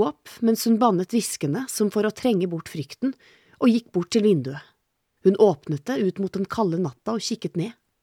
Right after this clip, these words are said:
Under henne på verandaen sto det to unge menn, begge kledd i hvit T-skjorte og jeans. Så like at det så ut som uniformer.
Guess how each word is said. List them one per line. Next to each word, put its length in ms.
Under 260
henne 220
på 100
verandaen 540
sto 240
det 140
to 100
unge 240
menn, 240
begge 320
kledd 280
i 40
hvit 240
T-skjorte 540
og 100
jeans. 440
Så 280
like 360
at 100
det 80
så 220
ut 80
som 160
uniformer. 580